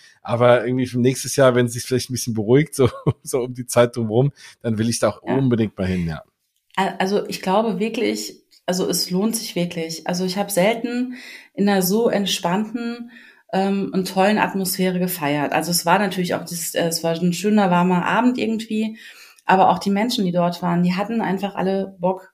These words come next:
Speaker 2: da einfach friedlich zu feiern. Und es war so, es hat, ich hab, hab das lange nicht gehabt, dass ich so viele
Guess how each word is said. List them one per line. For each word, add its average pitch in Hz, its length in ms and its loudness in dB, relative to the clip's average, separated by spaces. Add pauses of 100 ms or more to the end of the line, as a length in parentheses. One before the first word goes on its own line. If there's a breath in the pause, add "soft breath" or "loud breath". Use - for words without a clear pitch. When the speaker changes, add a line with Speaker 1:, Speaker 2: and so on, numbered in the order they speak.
Speaker 2:
da 180 160 -2
einfach 185 480 -4 (320 loud breath)
friedlich - 500 -6
zu 180 120 -2
feiern. 156 560 -2
Und 175 160 -2
es - 180 -2
war 190 220 -2
so, 185 280 -2 (460 loud breath)
es 170 160 -2
hat, 196 140 -2
ich - 100 -4
hab, - 160 -6 (100)
hab - 260 -10
das 185 180 -2
lange 226 240 4
nicht 240 240 0
gehabt, 196 320 0
dass - 260 -8
ich - 240 -8
so 233 160 -2
viele 220 460 0